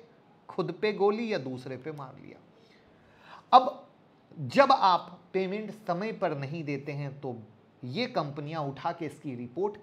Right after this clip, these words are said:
क्रेडिट स्कोर एजेंसी को दे देती हैं और आपका क्रेडिट स्कोर खराब हो जाता है, और आपको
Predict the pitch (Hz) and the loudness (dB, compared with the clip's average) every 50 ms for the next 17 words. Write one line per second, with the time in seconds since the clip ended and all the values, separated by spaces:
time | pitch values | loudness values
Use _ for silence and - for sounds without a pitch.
0 | - - 147 151 147 151 160 143 147 - - - 135 - - - 165 175 180 170 | -12 -8 -8 -6 -6 -6 -6 -8 -10 -14 -18 -18 -18 -18 -16 -10 -8 -6 -6 -6
1 | 135 113 127 127 123 - - 147 135 151 143 139 135 135 131 135 127 131 - 151 | -6 -8 -10 -12 -14 -12 -12 -12 -10 -10 -10 -8 -8 -8 -8 -8 -10 -10 -10 -10
2 | 147 143 127 117 117 120 - - 127 123 - - - 202 208 185 170 143 160 127 | -8 -8 -6 -6 -8 -8 -10 -12 -14 -14 -16 -10 -4 -2 -2 -2 -4 -8 -12 -12
3 | - - - 165 170 156 - - - 170 170 175 156 151 139 143 131 - 180 175 | -14 -12 -10 -10 -10 -10 -4 -2 0 0 0 0 -2 -4 -4 -6 -6 -4 -4 -4
4 | 180 185 180 - - 226 220 | -4 -6 -6 -6 -6 -6 -6